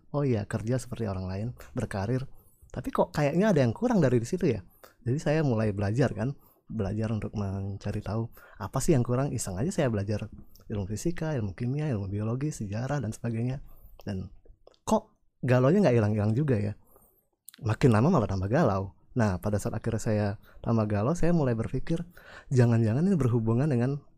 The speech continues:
kehidupan saya sebelum kehidupan saya yang sekarang."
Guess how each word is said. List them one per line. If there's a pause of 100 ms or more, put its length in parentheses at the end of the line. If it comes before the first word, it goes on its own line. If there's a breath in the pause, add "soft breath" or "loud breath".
(240)
kehidupan
saya
sebelum
kehidupan
saya
yang
sekarang."